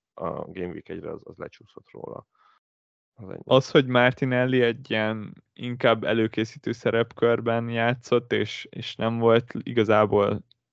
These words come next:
Speaker 2: lövése ezen a meccsen, az,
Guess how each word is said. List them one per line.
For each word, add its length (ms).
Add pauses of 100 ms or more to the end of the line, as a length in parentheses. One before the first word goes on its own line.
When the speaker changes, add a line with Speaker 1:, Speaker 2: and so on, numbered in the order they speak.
(440)
Speaker 2:
lövése 640 (200)
ezen 180
a 80
meccsen, 600
az, 320